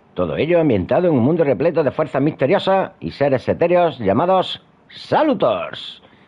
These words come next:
Bueno, vamos a ver qué nos cuenta el jueguito, ¿vale? Aún no ha salido. Ok, los lugareños dicen que la estación está embrujada por la noche. El encargado de la estación emitió tal. Bueno, Tauma es una palabra que deriva del griego,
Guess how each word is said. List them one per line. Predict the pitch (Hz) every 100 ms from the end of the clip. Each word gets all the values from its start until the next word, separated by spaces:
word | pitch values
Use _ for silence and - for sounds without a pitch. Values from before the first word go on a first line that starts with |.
| _ -
Bueno, | 95 98
vamos | 117 170
a | 175
ver | 139 -
qué | 135 139 139 139
nos | 127
cuenta | 98 80 87 76 -
el | 107
jueguito, | 107 101 87 92
¿vale? | 117 165
Aún | 160
no |
ha | 156
salido. | 131 139 180 202 - - _ _ _ _ _ _ _ _ _ - 120
Ok, | - - 131 147
los | 127
lugareños | 104 85 110 123
dicen | 113 120
que | 107
la | 107
estación | 104 - 110
está | 107
embrujada | 104 87 113
por | 107
la | 90
noche. | 82 151 - 160
El | 147
encargado | 120 104 107
de | 110
la | 101
estación | - - 117 127
emitió | 113 92 - 113 -
tal. | 127 165 175 - _ -
Bueno, | 139 - - - - - - - _ _
Tauma | - 123 143
es | 131
una | 135 104
palabra | 104 127 143
que | 113
deriva | 107 151
del | 143 98
griego, | 110 156 185 175